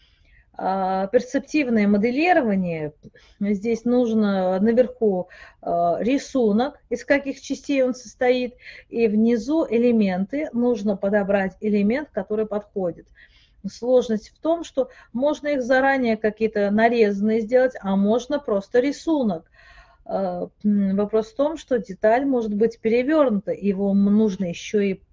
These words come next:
подумать, мысленно перевернуть и поставить. Легче это делается, когда у нас, э, картонки или пластиковое что-то руками, бумага, которую можно взять и переставлять. Сложнее, когда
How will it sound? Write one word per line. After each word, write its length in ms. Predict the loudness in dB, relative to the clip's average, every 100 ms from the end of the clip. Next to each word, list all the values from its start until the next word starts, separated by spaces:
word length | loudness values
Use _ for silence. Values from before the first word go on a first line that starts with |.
| _
подумать, 580 | -2 0 0 0 -2 0
мысленно 760 | 2 4 4 2 -4 -4 -4 -6
перевернуть 800 | -6 -4 -4 -2 0 -2 -4 -4
и 200 | -2 0
поставить. 760 | 0 -2 -2 -2 -2 -4 -12 -20 -20 -20 -20 -20 _
Легче 640 | 0 2 2 0 -4 -6 -4
это 120 | -4 -2
делается, 600 | 4 4 4 0 -4 -4
когда 600 | -4 2 6 6 4 0 -16 -14 -4
у 80 |
нас, 280 | -2 -2 0
э, 120 | -2
картонки 760 | 2 0 0 0 2 2 0 -2
или 380 | 0 2 2 2
пластиковое 720 | 2 2 2 0 -4 0 -2
что-то 400 | 0 -2 2 0
руками, 760 | 2 0 2 2 2 0 0 0
бумага, 580 | 2 2 4 2 -2
которую 400 | -2 -2 0 2
можно 340 | 4 2 0 -4
взять 440 | 0 4 4 2
и 60 | -4
переставлять. 840 | -4 -6 2 2 4 2 0 -2 -14 -18 -18 -18
Сложнее, 760 | 0 4 4 2 0 0 -2
когда 640 | 2 2 4 4 4 2